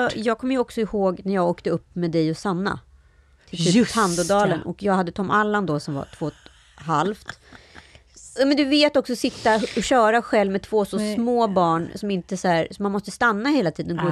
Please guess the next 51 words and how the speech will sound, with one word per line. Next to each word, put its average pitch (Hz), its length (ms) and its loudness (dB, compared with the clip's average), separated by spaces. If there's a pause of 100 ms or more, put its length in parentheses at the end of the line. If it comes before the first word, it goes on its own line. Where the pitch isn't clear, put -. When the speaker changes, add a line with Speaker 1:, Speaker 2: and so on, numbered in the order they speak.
Speaker 2:
Ja. - 60 -6 (160)
Speaker 1:
till, - 140 -8
tillbaka 190 420 -2
till 185 100 -6
baksätet 190 440 -2
och - 60 -4
assistera 240 480 0 (100)
Speaker 2:
Mm. - 40 0
Speaker 1:
dem 156 160 -2
för 175 100 -6
att 170 140 -2
någonting 175 420 -2
trillar 156 240 -8
på - 80 -10
golvet 208 580 0
eller - 80 -10
någonting. 147 260 -6
Speaker 2:
Mm. 165 180 -4 (240)
Speaker 1:
Alltså, 233 200 -2
jag, 180 220 2
jag, 240 200 0 (220)
alltså 233 200 -4
svetten 247 480 -2
lackade 240 560 0
redan 175 260 2
i 170 40 4
Speaker 2:
Mm. 175 120 0
Speaker 1:
bilen. 180 520 -2 (320)
Och 208 220 -6
sen 214 360 -2
så 196 160 -10
ska - 120 -10
Penny 208 360 -2
gå 190 120 -4
på - 100 -14
skidskola. 180 640 -4
Jag, 170 200 0
jag 190 320 -2
trodde 180 300 -6
väl 185 420 -6
i 180 120 -6
någon 170 220 -4 (380)
form 180 380 -2
av 160 200 -4
märklig 185 600 -2
barmhärtighet 170 540 -6
att 156 120 -8
jag 160 140 -4
också 156 180 -10
skulle 143 200 -8
hinna 147 340 -6